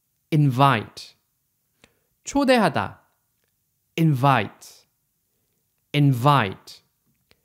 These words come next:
행동하다, act,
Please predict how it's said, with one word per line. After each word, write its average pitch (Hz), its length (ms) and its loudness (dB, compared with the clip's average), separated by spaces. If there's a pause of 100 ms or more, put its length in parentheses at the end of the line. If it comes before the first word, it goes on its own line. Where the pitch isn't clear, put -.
(420)
행동하다, 226 1120 -2 (640)
act, - 600 -6